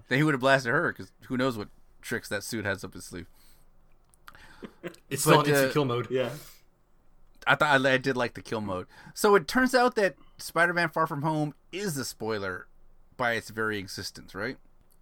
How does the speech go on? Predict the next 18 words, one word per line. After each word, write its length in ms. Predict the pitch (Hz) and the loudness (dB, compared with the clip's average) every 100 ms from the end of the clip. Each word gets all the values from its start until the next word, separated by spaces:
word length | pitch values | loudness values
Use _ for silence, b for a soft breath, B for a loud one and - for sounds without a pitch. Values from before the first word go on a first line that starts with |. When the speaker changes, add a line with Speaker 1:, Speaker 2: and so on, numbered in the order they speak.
| - - - - | -20 -20 -20 -4
Speaker 2:
Is 180 | 208 240 | 0 2
it 120 | 294 | 0
still 180 | - 269 | 0 -2
taking 240 | 269 269 240 | -2 -2 0
place 220 | 247 - | -2 0
after 460 | 127 190 220 233 226 | 0 0 -2 -2 2
Speaker 3:
Yeah. 260 | 143 123 | 2 2
Speaker 2:
Endgame? 480 | 175 208 233 240 - | 0 -4 -4 -8 -2
They, 240 | 175 165 156 | 2 4 4
they 120 | 151 | 4
Speaker 1:
It 80 | 147 | 10
has 0 | |
Speaker 2:
announced 300 | 262 330 - | 10 10 4
Speaker 1:
to 40 | |
Speaker 2:
that? 40 | 214 | -2
Speaker 1:
be. 80 | - | -2
Speaker 2:
They 140 | 139 | -4
s- 200 | 123 | -8